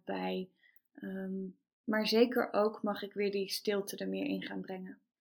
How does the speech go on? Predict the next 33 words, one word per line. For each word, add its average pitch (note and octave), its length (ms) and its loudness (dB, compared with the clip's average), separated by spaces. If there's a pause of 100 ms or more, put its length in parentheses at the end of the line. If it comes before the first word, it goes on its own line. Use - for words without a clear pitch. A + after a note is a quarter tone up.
(460)
En A3+ 380 10
dan A3 340 6
echt - 260 2
gaan A#3 160 2
zitten G#3+ 400 2
en G3 120 2
luisteren G3+ 480 2
naar G3 200 2
waar G3 180 4
de F#3+ 80 0
energie G3 480 0
in, F#3+ 260 -6
in F#3+ 160 -4
mijn F#3+ 120 -2
lijf F3 220 -6
zit. - 420 -10 (1120)
En C4 180 6
gewoon A3 440 4
even G3 520 -2
er F#3+ 160 2
niets F#3+ 300 -2
aan F3+ 160 -2
hoeven F3+ 260 -8
veranderen. F3 640 -6 (540)
En A#3 120 8
je A#3 80 12
zult C4+ 240 8
ook B3 140 4
zien C4 360 12
dat A#3 280 6
je G#3+ 340 2
juist, A3 720 4 (300)
ehm, G3+ 680 0